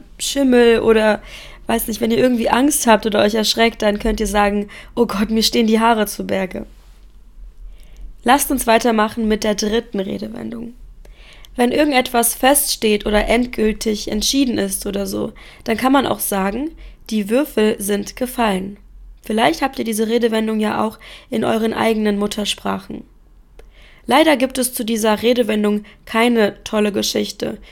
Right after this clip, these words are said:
wie bei allen anderen Redewendungen. Zurückzuführen ist diese zu Julius Caesar, der seine Soldaten über einen italienischen Fluss schickte und somit den Bürgerkrieg auslöste. Dabei sagte er,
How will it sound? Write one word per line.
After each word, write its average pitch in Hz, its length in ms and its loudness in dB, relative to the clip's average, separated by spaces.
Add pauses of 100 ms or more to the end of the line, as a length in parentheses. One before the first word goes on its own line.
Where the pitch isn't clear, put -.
(160)
wie 240 140 0
bei 233 180 4
allen 214 240 2
anderen 214 380 0
Redewendungen. 202 840 -6 (640)
Zurückzuführen 226 720 -2
ist - 300 -4
diese 233 340 0
zu 226 180 -4
Julius 233 460 -2
Caesar, 214 460 -2 (480)
der 220 120 2
seine 226 260 0
Soldaten 226 760 0 (200)
über 226 220 0
einen 220 180 -2
italienischen 226 640 -4
Fluss 247 380 0
schickte 247 480 -4 (320)
und 220 320 -2
somit 233 340 0
den 220 180 -2
Bürgerkrieg 208 520 0
auslöste. 220 760 -6 (800)
Dabei 254 260 4
sagte 247 380 2
er, 226 320 0